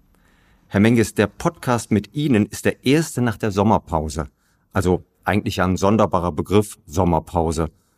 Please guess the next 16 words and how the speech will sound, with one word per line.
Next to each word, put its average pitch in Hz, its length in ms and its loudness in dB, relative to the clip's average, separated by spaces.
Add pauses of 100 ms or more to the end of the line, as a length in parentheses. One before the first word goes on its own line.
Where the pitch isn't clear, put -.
(140)
Bei 95 80 0
Fischer 101 300 0
wird 104 100 4
natürlich 95 400 -2
auch 101 160 -2
durchgearbeitet, 120 1120 0 (400)
aber 101 340 2 (140)
haben 107 260 2
Sie 107 120 2
sich 127 160 -2
denn 117 120 2
eine 104 100 4
kleine 104 300 0
Auszeit 104 400 -2
nehmen 98 300 2
können? 151 300 -4